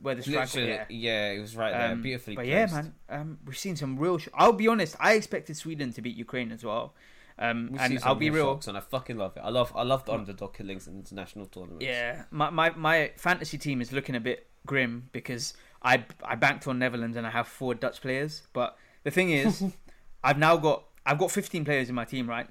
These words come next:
Speaker 1: Seven of them are now out, and I've only got three free transfers
Speaker 2: Oh,
Speaker 1: for the
Speaker 2: shit,
Speaker 1: next
Speaker 2: you're
Speaker 1: round.
Speaker 2: fucked then. You should have backed England
Speaker 1: So,
Speaker 2: more.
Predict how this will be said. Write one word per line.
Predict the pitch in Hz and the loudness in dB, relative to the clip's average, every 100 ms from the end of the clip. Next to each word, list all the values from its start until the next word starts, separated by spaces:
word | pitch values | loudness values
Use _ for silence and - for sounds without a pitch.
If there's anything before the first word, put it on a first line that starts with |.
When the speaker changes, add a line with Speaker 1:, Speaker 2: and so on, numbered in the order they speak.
| - | -10
Speaker 1:
Seven | - 185 170 | 4 6 6
of | 156 | 2
them | 147 143 | 4 2
are | |
now | 135 131 123 | 4 4 6
out, | 131 120 | 4 4
and | 120 | 0
I've | 120 | -2
only | 127 127 | 0 2
got | 127 | 0
three | - 139 139 | -2 -2 -2
free | - 135 120 | -2 -4 -2
transfers | 127 120 - 120 117 - _ _ - - - - - - - - - | 0 -2 -4 -8 -8 -12 _ _ -20 -20 -20 -20 -20 -20 -20 -20 -6
Speaker 2:
Oh, | 127 | -2
Speaker 1:
for | 120 147 | 0 2
the | 151 | 2
Speaker 2:
shit, | |
Speaker 1:
next | 131 | 2
Speaker 2:
you're | 135 | 0
Speaker 1:
round. | 135 120 | -2 0
Speaker 2:
fucked | 151 - | 0 0
then. | 104 107 - - - | -6 -8 -12 -20 -16
You | |
should | - | -14
have | 156 | 0
backed | 143 117 | 2 2
England | 147 135 | 2 8
Speaker 1:
So, | 180 | 8
Speaker 2:
more. | 104 101 | 8 0